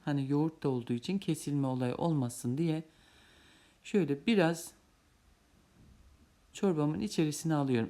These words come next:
Isı dengesini sağlamaya çalışıyorum burada.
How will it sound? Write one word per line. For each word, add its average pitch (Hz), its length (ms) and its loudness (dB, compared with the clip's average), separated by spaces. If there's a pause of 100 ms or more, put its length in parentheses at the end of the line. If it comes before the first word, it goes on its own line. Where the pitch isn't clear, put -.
Isı 202 240 -2
dengesini 170 560 2
sağlamaya 139 520 0
çalışıyorum 110 600 -4
burada. 123 360 -2